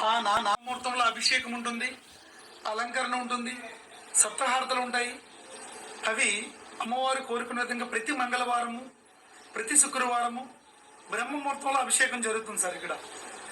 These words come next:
అది ఎలా అంటే, మాకు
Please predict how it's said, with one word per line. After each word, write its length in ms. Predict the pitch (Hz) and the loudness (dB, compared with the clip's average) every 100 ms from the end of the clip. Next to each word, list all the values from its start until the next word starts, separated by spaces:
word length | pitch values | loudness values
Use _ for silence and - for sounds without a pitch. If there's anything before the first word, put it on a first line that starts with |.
| - - - - - - - | -12 -12 -12 -12 -12 -8 0
అది 160 | 233 269 | 4 6
ఎలా 160 | 247 254 | 6 6
అంటే, 480 | 262 247 220 196 - - - - - | 4 4 2 2 -8 -20 -20 -18 -4
మాకు 220 | 220 240 | -2 0